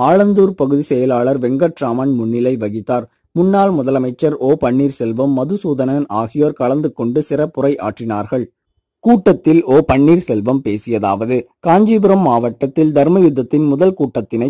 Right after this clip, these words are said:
தொடங்கியிருக்கின்றோம். நாம் தொடங்கியிருக்கின்ற தர்ம யுத்தத்திற்கு தமிழக மக்கள் ஆதரவு தந்து கொண்டிருக்கிறார்கள்.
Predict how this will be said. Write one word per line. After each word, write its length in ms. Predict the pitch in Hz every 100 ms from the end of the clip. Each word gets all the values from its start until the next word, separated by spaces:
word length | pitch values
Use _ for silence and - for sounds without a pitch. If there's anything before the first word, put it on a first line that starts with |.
| 135
தொடங்கியிருக்கின்றோம். 840 | 120 123 117 104 - 113 127 123 - _
நாம் 220 | 165 165 160
தொடங்கியிருக்கின்ற 760 | 175 208 220 180 175 170 165
தர்ம 320 | 147 131 143
யுத்தத்திற்கு 580 | 147 113 117 120 117 160
தமிழக 440 | 151 156 185 190 185
மக்கள் 360 | 131 - 151
ஆதரவு 480 | - 120 135 120 120
தந்து 320 | 135 123 165
கொண்டிருக்கிறார்கள். 880 | 175 139 120 104 - 110 107 - 127